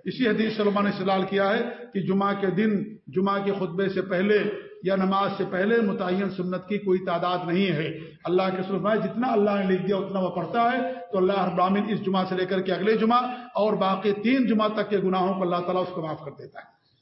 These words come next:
یہ فضیلت ہے جمعہ کے دن ان سارے اعمال کو انجام دینے کی۔ اور اللہ چھوٹے گناہوں کو معاف کرتا ہے،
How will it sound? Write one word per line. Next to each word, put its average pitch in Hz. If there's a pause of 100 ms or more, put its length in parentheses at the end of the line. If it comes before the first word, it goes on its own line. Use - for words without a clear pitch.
(300)
یہ 175
فضیلت 214
ہے 202
جمعہ 190
کے 185
دن 208 (420)
ان 214
سارے 190
اعمال 190 (100)
کو 214
انجام 190
دینے 156
کی۔ - (580)
اور 185
اللہ 190 (140)
چھوٹے 214
گناہوں 208
کو 208
معاف 190
کرتا 202
ہے، 240